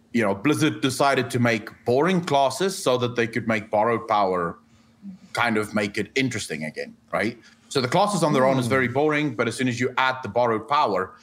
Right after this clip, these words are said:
Speaker 1: they become interesting again.
Speaker 2: Yeah,
Speaker 1: Um,
Speaker 2: it's,
Speaker 1: whenever
Speaker 2: it's
Speaker 1: Blizzard
Speaker 2: true.
Speaker 1: did that, they went into this mindset of safety, you know? Uh, they don't wanna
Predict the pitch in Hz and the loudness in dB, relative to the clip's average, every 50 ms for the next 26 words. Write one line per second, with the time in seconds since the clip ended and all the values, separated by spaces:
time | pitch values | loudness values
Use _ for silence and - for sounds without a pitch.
0 | _ _ _ _ 113 113 117 110 117 127 107 104 98 98 - - 170 170 165 135 | _ _ _ _ 0 0 0 0 0 0 0 0 0 -4 -2 0 0 0 0 -4
1 | - - 82 80 71 - 76 73 - _ _ _ _ _ _ _ _ 113 110 85 | -8 -8 -10 -10 -8 -10 -12 -12 -12 _ _ _ _ _ _ _ _ -6 -2 0
2 | 87 87 90 87 87 92 101 - - - - - - _ - 123 139 156 175 233 | 0 0 0 0 -2 -4 -4 -8 -14 -14 -16 -16 -20 _ -2 0 0 2 2 2
3 | 233 160 143 180 180 170 170 120 - - 151 - - 95 82 80 - - - _ | 2 2 2 0 0 0 -2 0 0 0 -2 0 -2 -2 -2 -2 -6 -16 -20 _
4 | _ _ _ _ - _ _ _ _ _ - 156 147 139 139 156 185 202 202 208 | _ _ _ _ -20 _ _ _ _ _ 0 2 2 4 2 2 2 2 4 2
5 | 202 202 190 165 156 135 - - 117 113 117 117 147 208 226 208 180 - - - | 4 4 2 2 0 0 0 0 0 2 2 2 4 4 4 4 2 2 -2 -4
6 | - 82 71 - - - - - 104 113 113 110 101 - - - _ _ _ _ | -4 -6 -6 -6 -10 -16 -4 0 2 4 4 2 0 -2 -10 -16 _ _ _ _
7 | _ _ - - - - 147 135 120 - - - 57 - - _ _ - _ _ | _ _ -14 -6 -2 0 0 0 -2 -6 -12 -14 -16 -16 -18 _ _ -20 _ _
8 | _ _ _ - 85 82 87 104 160 165 170 - - _ _ _ _ _ _ _ | _ _ _ -10 -6 -2 -2 -2 -2 -2 -6 -12 -20 _ _ _ _ _ _ _
9 | - 90 90 87 - - - 135 131 147 180 208 214 226 226 214 196 - - | -2 0 0 0 -2 -2 -2 0 2 2 2 4 4 4 2 2 0 -2 -8